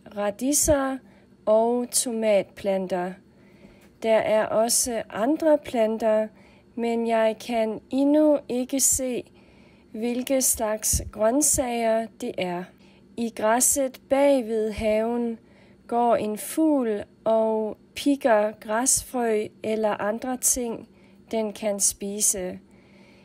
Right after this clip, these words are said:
Jeg kan også se bakkede marker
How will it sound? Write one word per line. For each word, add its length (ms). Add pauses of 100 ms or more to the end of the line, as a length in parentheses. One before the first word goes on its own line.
(180)
Jeg 340
kan 320
også 400
se 680 (220)
bakkede 880
marker 760